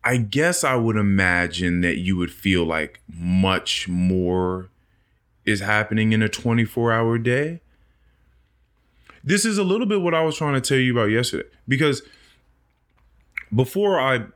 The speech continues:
wanted to be as mindful as possible, I certainly wasn't experiencing what I experience now.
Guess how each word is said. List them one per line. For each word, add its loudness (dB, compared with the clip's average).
wanted 2
to -4
be 2
as 2
mindful 0
as -4
possible, -4
I 2
certainly 0
wasn't 2
experiencing -2
what 0
I -2
experience -6
now. -6